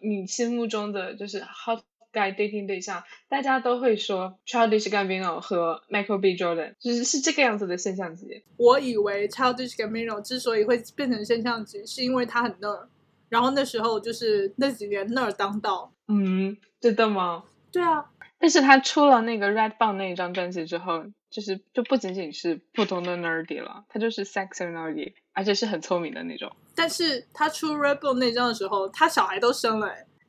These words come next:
Speaker 1: 他小孩现在多大了？啊，你一说到这个，我觉得他，他的情感生活也是很神奇。就是早年的时候，特别是有 Community、废柴联盟这个剧加持，早年的时候对，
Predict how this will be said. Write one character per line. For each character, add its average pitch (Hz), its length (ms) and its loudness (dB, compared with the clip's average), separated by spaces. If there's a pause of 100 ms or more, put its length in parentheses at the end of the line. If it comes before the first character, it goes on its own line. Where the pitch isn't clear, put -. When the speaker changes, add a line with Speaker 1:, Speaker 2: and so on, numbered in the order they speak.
Speaker 1:
他 330 80 4
小 311 100 2
孩 190 160 -4
现 220 160 0
在 214 80 -2
多 175 160 -4
大 160 220 -2
了？ - 100 -12 (240)
啊， 311 80 6
你 262 160 8
一 233 80 6
说 302 160 2
到 311 140 10
这 294 160 4
个， 240 120 2
我 190 140 0
觉 196 140 -2
得 262 200 2 (240)
他， 294 140 4 (140)
他 311 160 4
的 311 120 4
情 254 240 0
感 233 160 0
生 226 220 -2
活 233 100 -2
也 190 140 -2
是 226 140 -4
很 180 180 -2
神 147 240 -6
奇。 - 400 -10
就 302 140 -2
是 302 100 -2
早 233 300 -2
年 185 220 -8
的 208 180 -6
时 208 100 -10
候， 214 180 -4
特 277 160 -4
别 233 200 2
是 247 180 -6
有 196 180 -4
Community、 190 880 -8 (220)
废 269 180 -4
柴 202 220 -6
联 190 100 -6
盟 180 160 -8
这 220 80 -6
个 202 100 -2
剧 196 200 -10
加 185 240 -8
持， 180 340 -10 (160)
早 240 160 2
年 202 240 -4
的 240 100 -2
时 254 80 -4
候 247 120 0
对， 240 240 0